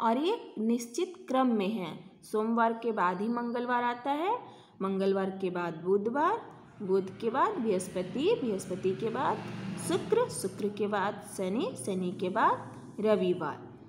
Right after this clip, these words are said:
तो ये क्रम में भी है और एक निश्चित नाम से भी है।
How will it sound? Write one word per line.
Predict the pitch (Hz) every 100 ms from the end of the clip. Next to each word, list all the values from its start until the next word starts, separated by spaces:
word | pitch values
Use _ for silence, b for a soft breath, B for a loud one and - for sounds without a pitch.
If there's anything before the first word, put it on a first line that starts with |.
| B B
तो | 202
ये | 202 214 214
क्रम | 202 185
में | 220 233 226
भी | 285
है | 359
और | 453 480 233
एक | 220 349 254
निश्चित | 202 226 - 339 294
नाम | 214 180 175
से | 190 175
भी | 170 170
है। | 165